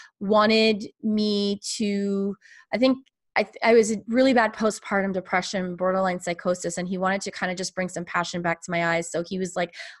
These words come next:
"I wanna teach you how to use a camera." And we fought because I never thought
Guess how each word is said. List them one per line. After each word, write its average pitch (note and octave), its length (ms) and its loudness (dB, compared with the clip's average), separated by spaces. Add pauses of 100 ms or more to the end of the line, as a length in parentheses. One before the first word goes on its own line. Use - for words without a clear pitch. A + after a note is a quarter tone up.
(100)
"I F#3 40 -12
wanna G#3 220 2
teach A3+ 320 -6
you G#3+ 80 -4
how F#3 160 -6
to F#3 80 -2
use F3 260 -4
a - 40 -14
camera." - 500 -10
And F#3+ 100 -4
we G3 120 -2
fought D4 420 4
because G3 500 -2 (640)
I B3+ 380 4
never A#3+ 340 6
thought G#3 360 2